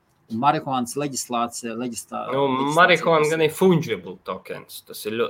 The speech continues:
Speaker 2: ta-, marihuāna ir ļoti
Speaker 1: Un,
Speaker 2: fungible.
Speaker 1: un š-, un šodien šie trīs galvenie topiki, burtiski.
Speaker 2: Ok, bet, ā,
Speaker 1: Marihuāna,
Speaker 2: Hel-
Speaker 1: N F T un Bitclouds. Šo-,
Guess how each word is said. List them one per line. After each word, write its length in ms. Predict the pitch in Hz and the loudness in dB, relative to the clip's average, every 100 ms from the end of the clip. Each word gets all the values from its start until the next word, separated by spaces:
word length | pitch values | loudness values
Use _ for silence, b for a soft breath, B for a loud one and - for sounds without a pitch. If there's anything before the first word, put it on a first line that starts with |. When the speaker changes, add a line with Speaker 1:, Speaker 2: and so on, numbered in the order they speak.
| - | -6
Speaker 2:
ta-, 220 | 107 107 | -8 -6
marihuāna 580 | 110 135 127 - 113 117 | -2 -2 -2 -2 -2 0
ir 60 | 135 | 0
ļoti 240 | 135 127 | 0 0
Speaker 1:
Un, 80 | 123 | -2
Speaker 2:
fungible. 400 | 120 110 104 123 | -2 -8 -6 -2
Speaker 1:
un 80 | 120 | -2
š-, 240 | - - | -2 -4
un 140 | 135 131 | -4 -4
šodien 480 | - 180 202 170 | 0 2 2 -2
šie 380 | 127 - 151 147 | -2 -2 2 0
trīs 460 | - 139 170 180 120 | -2 -2 -2 -2 -2
galvenie 380 | 123 127 117 98 | 0 0 0 -6
topiki, 480 | - 104 - - - _ _ | -8 -10 -10 -18 -20 _ _
burtiski. 480 | 107 120 - 113 | -4 -4 -4 -4
Speaker 2:
Ok, 100 | 123 156 120 | 4 4 4
bet, 240 | 107 - | 0 0
ā, 240 | 120 117 117 | 2 4 6
Speaker 1:
Marihuāna, 640 | 175 208 214 208 202 202 | 6 4 4 4 2 2
Speaker 2:
Hel- 200 | 196 - - _ _ _ _ _ | 2 2 -4 _ _ _ _ _
Speaker 1:
N 160 | 143 147 | -2 -2
F 140 | - | -2
T 140 | - 165 208 208 _ _ | 0 2 0 -2 _ _
un 180 | 135 127 | -4 -2
Bitclouds. 560 | 117 135 120 95 98 - _ | 0 -2 -4 -6 -10 -18 _
Šo-, 340 | - - 180 | -8 0 0